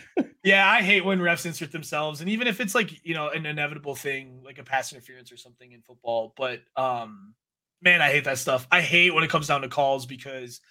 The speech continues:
Speaker 2: with something that has so much money on the line, the fact that there isn't more, again, I think there's a needs to be a ref for the, like, bouncer energy to, like, break stuff up and be a part of, like, what happens. But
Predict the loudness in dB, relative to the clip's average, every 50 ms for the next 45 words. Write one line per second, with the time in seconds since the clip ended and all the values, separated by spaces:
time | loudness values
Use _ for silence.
0 | _ _ _ _ 4 4 6 6 4 4 4 4 4 6 4 4 2 2 2 2
1 | 2 0 0 0 0 0 -2 -2 -4 -2 -2 -2 -2 -2 -2 0 0 0 0 0
2 | 0 -4 -2 0 0 0 2 0 -6 -4 -4 -4 -4 -4 -4 -6 -6 -8 -10 -12
3 | -14 -10 -6 -6 -6 -4 -2 -2 0 -2 -2 -4 -10 -18 _ _ _ _ _ 0
4 | 0 0 2 0 0 0 0 0 0 0 0 0 -2 -2 -2 0 0 -2 -2 -2
5 | -4 -6 -6 -6 -6 -8 -8 -10 -8 -8 -6 -6 -6 -8 -6 -4 -2 -2 -2 0
6 | 0 0 -2 -2 -2 -2 -4 -4 -4 -4 -4 -4 -6 -8 -12 _ -10 -8 -8 -8
7 | -4 -2 -2 -2 -2 -4 -6 -2 0 0 0 0 -2 -6 -8 -8 -8 -8 -6 -4
8 | -4 -4 -4 -4 -4 -4 -2 -2 -4 -6 -8 -6 -4 -4 -4 -6 -8 _ _ _
9 | _ -6 -6 -2 -2 -2 -2 -2 -6 -10 -14 -14 -14 -14 -16 _ _ _ _ _
10 | _ _ _ 4 4 4 2